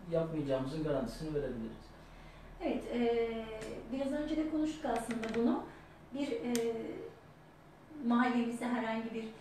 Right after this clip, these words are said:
Speaker 2: e, işte, odamız yok vesaire dediniz.
Speaker 1: Evet.
Speaker 2: Daha sonrasında, otuz bir Mart seçimleri sonrasında tabii ki bu yapılacak,
Speaker 1: <clears throat>
Speaker 2: olacak
Speaker 1: Evet.
Speaker 2: vesaire. Fakat bunun öncesinde insanlar sizi otuz bir Mart yerel seçimlerinden sonra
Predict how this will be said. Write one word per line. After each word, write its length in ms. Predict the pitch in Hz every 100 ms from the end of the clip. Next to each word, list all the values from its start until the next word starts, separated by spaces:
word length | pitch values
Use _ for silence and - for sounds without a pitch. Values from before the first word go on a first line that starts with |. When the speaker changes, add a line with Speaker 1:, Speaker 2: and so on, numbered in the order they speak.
| - - -
Speaker 2:
e, 0 | 226 240 - -
işte, 420 | - 226 220 - - - - - 247
odamız 320 | 233 233 233
yok 180 | 214 233
vesaire 360 | 226 233 220 226
dediniz. 420 | 190 233 247 - - -
Speaker 1:
Evet. 100 | - -
Speaker 2:
Daha 140 | 294
sonrasında, 480 | 302 294 254 285 254
otuz 300 | 247 254 254
bir 60 | 254
Mart 280 | 247 254 -
seçimleri 420 | 247 - 247 247
sonrasında 480 | - 240 - 269 294
tabii 220 | 269 -
ki 60 | 226
bu 40 | 285
yapılacak, 680 | 262 262 233 226 202 262 -
Speaker 1:
<clears throat> 80 | -
Speaker 2:
olacak 500 | 156 240 220 151 240 - -
Speaker 1:
Evet. 120 | 247 240
Speaker 2:
vesaire. 340 | - 196 254
Fakat 260 | 339 320 185 - 311
bunun 160 | 392 349
öncesinde 540 | 320 302 294 262 254 233 - - -
insanlar 480 | 277 - 330 330 330
sizi 440 | - 302 285 247 -
otuz 320 | 262 - 269
bir 120 | 302 277
Mart 260 | 277 262
yerel 180 | 254 254
seçimlerinden 680 | 247 240 240 233 233 233 254
sonra 380 | 254 226 190